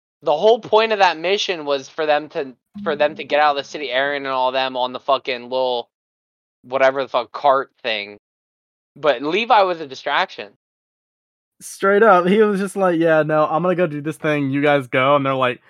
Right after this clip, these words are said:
Speaker 2: "But the other people," he's like, "Oh, no, no, no, don't worry about them. They're gonna be
Speaker 1: Yeah.
Speaker 2: too focused on me to
Speaker 1: Literally,
Speaker 2: do anything."
Speaker 1: I'm gonna clap thirty-five people. You guys just get out of the city, okay?
Speaker 2: "All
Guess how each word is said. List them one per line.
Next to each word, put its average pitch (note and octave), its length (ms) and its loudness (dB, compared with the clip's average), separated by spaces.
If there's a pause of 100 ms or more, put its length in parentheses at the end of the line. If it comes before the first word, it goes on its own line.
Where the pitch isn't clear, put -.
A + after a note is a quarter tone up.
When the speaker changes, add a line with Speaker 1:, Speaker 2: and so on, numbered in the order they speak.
(280)
Speaker 2:
"But F3+ 160 2
the D#3+ 140 2
other G#3 140 4
people," C#3 320 -4
he's D3 120 0
like, D3+ 140 4
"Oh, D3+ 160 6
no, D3 120 4
no, C#3+ 160 4
no, C3+ 200 0
don't C3 180 -2
worry B2+ 100 0
about A#2 220 -4
them. A#2 120 -4
They're B2+ 100 -4
gonna B2 100 -4
be C#3 60 -4
Speaker 1:
Yeah. G#2+ 180 0
Speaker 2:
too B2+ 80 -4
focused A#2 180 -8
on A#2+ 80 -6
me A#2+ 80 -6
to A#2 80 -4
Speaker 1:
Literally, G#3+ 280 4
Speaker 2:
do - 60 -8
anything." E3 80 4
Speaker 1:
I'm G3+ 80 2
gonna B3 160 0
clap G3 400 4
thirty-five F#3+ 920 2
people. F#3 440 -4
You F3 160 -8
guys G#3 280 2
just G3+ 220 -10
get D#3 180 2
out C#3+ 160 4
of C3 60 -2
the C3 60 -10
city, G#2+ 360 -8
okay? D#3+ 400 -2 (360)
Speaker 2:
"All F3+ 80 -10